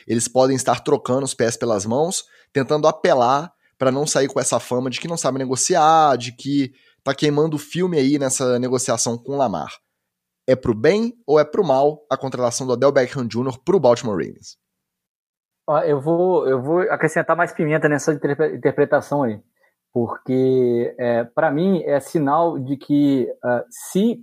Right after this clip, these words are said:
Speaker 2: perder o Lamar, o Ravens já tem quem apostar na venda de camisa pra idolatria, que é o Odell. É, ou seja,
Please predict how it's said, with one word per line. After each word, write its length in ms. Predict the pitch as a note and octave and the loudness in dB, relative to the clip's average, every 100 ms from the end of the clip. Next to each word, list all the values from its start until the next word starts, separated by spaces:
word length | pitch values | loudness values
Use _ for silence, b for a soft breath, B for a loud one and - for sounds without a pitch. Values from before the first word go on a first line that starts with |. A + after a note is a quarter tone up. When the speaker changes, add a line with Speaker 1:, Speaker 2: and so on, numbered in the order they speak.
| - | -4
Speaker 2:
perder 600 | G3+ C3+ B2+ C#3 C3 - | -2 -2 -2 0 0 0
o 80 | B2+ | 0
Lamar, 500 | B2+ A#2 F3 D#3 - _ _ _ _ - | 0 2 0 0 -8 _ _ _ _ -2
o 200 | C3+ C3+ | 0 2
Ravens 340 | C#3 E3 E3+ D3+ | 2 2 0 0
já 140 | F3 | -2
tem 340 | - E3 F#3+ | 0 0 2
quem 240 | F#3+ E3+ F#3 | 2 0 0
apostar 500 | F#3+ G3 F3 - F3 | 0 0 -2 0 0
na 120 | F3+ | 0
venda 260 | C#3 E3+ E3+ | 0 0 0
de 80 | |
camisa 500 | E3 F3 D3 D#3+ D#3 | 0 0 0 0 0
pra 160 | D3+ D#3+ | 0 0
idolatria, 680 | D#3 D3+ E3 E3 C3 B2 G#2+ _ _ _ _ _ _ | 0 2 0 0 -2 -2 -4 _ _ _ _ _ _
que 160 | - C#3+ | -4 0
é 60 | C3 | 2
o 80 | |
Odell. 420 | C3+ D3 B2 A2+ A2+ _ _ _ - | 2 2 0 0 -6 _ _ _ -6
É, 440 | B2+ B2+ B2 A2 - | 0 2 2 0 -2
ou 100 | D3 | -2
seja, 420 | C#3+ B2+ G#2 G#2+ | 0 -2 0 -4